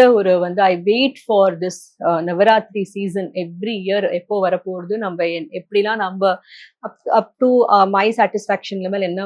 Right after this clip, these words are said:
என்னெல்லாம் என்னால பண்ண முடியுமோ நான் பண்ணின்னு இருக்கேன். I'm still doing and, uh, I still wish to continue this எப்-,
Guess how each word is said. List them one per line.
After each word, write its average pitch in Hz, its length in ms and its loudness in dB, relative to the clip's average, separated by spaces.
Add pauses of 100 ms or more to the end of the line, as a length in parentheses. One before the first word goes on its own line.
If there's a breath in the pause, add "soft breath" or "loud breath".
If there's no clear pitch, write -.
(160)
என்னெல்லாம் 220 320 0
என்னால 202 200 2 (100)
பண்ண 185 180 -4 (100)
முடியுமோ 185 380 -6 (100)
நான் 165 220 -8
பண்ணின்னு 190 360 -4
இருக்கேன். 180 380 -6
I'm 170 220 -10
still 202 200 0 (120)
doing 190 280 -8 (520 loud breath)
and, 202 260 -4
uh, 196 100 2 (480)
I 202 40 2 (160)
still 262 320 0
wish 226 220 -4
to 240 60 -8 (120)
continue 254 480 0 (100)
this 220 140 0 (580)
எப்-, 185 160 0